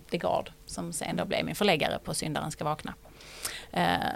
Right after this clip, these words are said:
och detta var precis någonstans där i, i brytpunkten, pandemitiden satte igång. Så jag vet att när jag kom till Norstedtshuset så var det i princip bara Erika där.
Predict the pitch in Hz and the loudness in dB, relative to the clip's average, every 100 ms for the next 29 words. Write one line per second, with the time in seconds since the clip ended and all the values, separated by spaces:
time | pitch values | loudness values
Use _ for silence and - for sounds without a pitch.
0 | - - 202 220 202 254 247 208 - 370 | 0 6 10 10 10 10 10 8 8 8
1 | 190 151 285 220 233 202 - 175 170 165 | 6 8 8 8 8 6 10 10 10 6
2 | 165 165 185 208 208 - 165 170 - 165 | 4 6 8 8 6 4 4 4 4 4
3 | 165 - 180 180 190 175 160 170 151 - | 4 0 0 2 2 0 -2 -2 -2 -2
4 | 165 170 180 180 160 175 196 202 202 - | -2 -2 2 2 2 2 6 6 6 2
5 | 196 196 170 - 339 160 165 - 196 233 | 8 8 8 8 10 10 10 4 6 6
6 | 262 - - - 165 - 156 190 247 156 | 6 2 2 2 2 2 4 8 10 10
7 | 151 - 233 220 208 190 185 185 208 160 | 8 4 6 6 8 6 6 6 6 6
8 | 185 196 - - 175 | 2 4 4 2 0